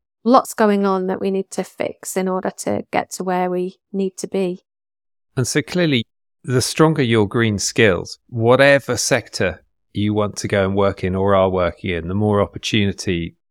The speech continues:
Speaker 2: there is going to be for you, because there's just increasing demand for these skills and not enough people with them.
Speaker 1: Yes, definitely. So,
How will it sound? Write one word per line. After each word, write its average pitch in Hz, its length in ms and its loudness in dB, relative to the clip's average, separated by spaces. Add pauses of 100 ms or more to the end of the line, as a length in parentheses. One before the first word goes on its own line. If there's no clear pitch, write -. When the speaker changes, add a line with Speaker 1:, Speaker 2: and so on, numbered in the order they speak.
(160)
Speaker 2:
there 95 180 -2
is 92 100 -12
going 98 140 -4
to 87 60 -8
be 98 180 -4
for - 180 -10
you, 76 240 -12
because - 400 -8
there's 98 240 -8
just - 260 -8
increasing 98 640 -6
demand 90 480 -4
for - 140 -14
these 85 240 -8
skills 82 420 -6
and 87 260 -6 (680)
not 101 160 0
enough 95 280 -2
people 95 340 -2
with 104 220 -2
them. - 200 -12 (760)
Speaker 1:
Yes, 208 360 0
definitely. 190 600 -2
So, 202 360 0